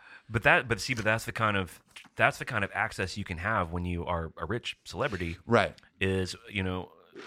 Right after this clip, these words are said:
Speaker 1: I know that for my <laughs> friends that had just did the ninety days, you know, it was like thirty or forty thousand dollars.
Speaker 2: Yeah, it's no joke.
Speaker 1: Which for us normal, um,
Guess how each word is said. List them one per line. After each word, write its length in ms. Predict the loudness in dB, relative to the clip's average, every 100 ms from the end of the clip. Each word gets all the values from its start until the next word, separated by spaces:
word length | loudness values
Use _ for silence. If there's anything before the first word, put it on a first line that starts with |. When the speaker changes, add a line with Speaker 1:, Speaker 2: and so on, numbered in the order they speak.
| -8 -6 2
Speaker 1:
I 80 | 6
know 120 | 6
that 140 | 4
for 100 | -2
my 180 | 4 4
<laughs> 80 | 4
friends 220 | 0 2
that 80 | 2
had 100 | 2
just 160 | 0 -2
did 140 | -2
the 60 | 0
ninety 240 | 0 0
days, 400 | 0 2 2 -2 -10 -20 -20 -10
you 100 | -4
know, 160 | -2 -2
it 100 | -2
was 140 | -2
like 180 | -4 -4
thirty 320 | -2 0 0
or 100 | -2
forty 280 | -2 -4 -4
thousand 400 | -6 -6 -6 -8
dollars. 480 | -8 -8 -10 -12 -10
Speaker 2:
Yeah, 280 | -2 -2 -2
it's 200 | -4 -2
no 120 | -2
joke. 240 | 0 0
Speaker 1:
Which 220 | 0 -2 -4
for 280 | -2 0
us 220 | 0 -2 -4
normal, 560 | 0 0 2 0 -4 -6
um, 440 | -6 -4 -6